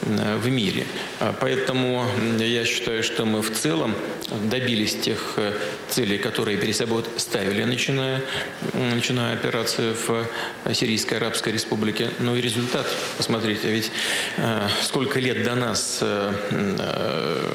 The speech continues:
страны, которые взяли на себя, м, э, поча-, и чаще всего добровольно, м, может быть, даже с, э,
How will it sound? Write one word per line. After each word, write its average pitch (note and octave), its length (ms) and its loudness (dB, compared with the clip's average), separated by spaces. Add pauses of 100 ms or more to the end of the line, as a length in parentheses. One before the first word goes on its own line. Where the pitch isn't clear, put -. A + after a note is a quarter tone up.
(280)
страны, A2 420 0
которые A2 460 2
взяли A2 260 2
на G#2+ 140 2
себя, A2 340 2 (420)
м, - 80 -2 (360)
э, - 280 -2 (540)
поча-, - 260 0
и A2+ 380 0
чаще B2 300 0
всего A#2 260 0
добровольно, A#2+ 640 2 (480)
м, G#2+ 280 2
может A2+ 260 2
быть, A2+ 160 0
даже A2+ 340 2
с, - 200 -2
э, A2 280 2